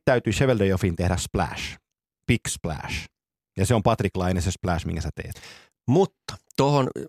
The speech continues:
Speaker 2: voi hyvin olla, että näin tapahtuu, mutta ajatellaanpa, jos Laine ei tee tulosta. Kuka hänen oikeutensa saakin,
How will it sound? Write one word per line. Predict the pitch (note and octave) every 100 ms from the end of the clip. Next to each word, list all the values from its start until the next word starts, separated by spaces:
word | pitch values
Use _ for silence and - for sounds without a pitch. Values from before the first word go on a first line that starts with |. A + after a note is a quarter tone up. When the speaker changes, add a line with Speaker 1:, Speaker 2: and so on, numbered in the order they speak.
| B2+
Speaker 2:
voi | C#3 F3+
hyvin | D#3 C#3
olla, | D3
että | B2
näin | B2+ A2+
tapahtuu, | D#3+ D#3+ C#3 - A2+
mutta | C#3 -
ajatellaanpa, | F#3 F#3 D#3 C#3 C3
jos | A#2+
Laine | D3+ D#3+ B2 -
ei | E3+ F3 -
tee | G#2+ - -
tulosta. | C3+ G2 - - - _ - -
Kuka | E3 G3+
hänen | E3 C#3
oikeutensa | C#3+ F#3 F3+ D3 B2+ A#2 G#2+ F#2+
saakin, | - D#3+ E3 C3+ C#3